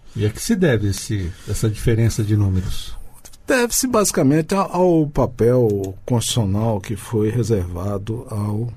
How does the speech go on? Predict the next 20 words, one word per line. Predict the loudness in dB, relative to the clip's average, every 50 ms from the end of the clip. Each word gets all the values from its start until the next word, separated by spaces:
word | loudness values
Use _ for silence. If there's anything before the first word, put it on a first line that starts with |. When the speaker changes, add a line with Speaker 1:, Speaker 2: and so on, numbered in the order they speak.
| -14 -20 -20 -20 -20 -20 -20 -20 -20 -20 -20 -20 -20 -20 -20 -20 -20 -16
Speaker 2:
Superior | -12 -10 -6 -2 0 0 0 0 -2
Tribunal | -2 -2 -2 0 0 -2
de | -2 -2
Justiça. | -6 -6 -6 -6 -2 -2 -2 -2 -4 -8 -10 -12 -16 -20 -20 -20 -20 -20 -20 -20 -20 -20 -20 -20 -20 -10 -4
Ele | -2 -2 -2 -2
trata | -4 -2 0 0 2 2 0 -2 -2 -4 -8 -8 -8 -10
basicamente, | -10 -8 -4 0 0 2 2 2 2 0 0 -2 -2 -2 -2 0 0 0 0 0 -2 -2 -4 -2
não | -2 0 0
é | -2
só | -2 0 0 2 2
isso, | 2 0 0 0 -2 -4
mas | -4 -4 -4
basicamente | -2 0 2 2 2 0 0 0 0 2 2 2 0 -2 -4 -4 -8 -16 -16 -20 -20 _ _ _ -20 -20 -20 -20 -20 -20 -20 -20 -20 -20 -16 -16 -16 -16 -16 -18 -18 -18 -20 -20 -20 -20 -20 -20 -18 -12
de | -6 0 2 4 4 4 2 2
uniformizar | 2 4 4 6 4 2 2 4 4 4 4 2 2 2 2 2 2 0 -2 -8 -16 -10 0
toda | 4 6 6 8 6 6 4 2 0 0
a | 0 0 2 4
legislação | 4 6 6 4 4 2 2 0 0 0 -2 -2 0 0 2 2 0 -2 -4 -10 -2 0
infraconstitucional | 2 4 4 2 0 -2 -6 -4 -4 -4 -4 -6 -8 -16 -20 -20 -18 -6 0 2 2 2 2 0 0 2 2 2 2 2 2
brasileira, | 2 2 2 2 2 0 0 0 0 0 -2 -6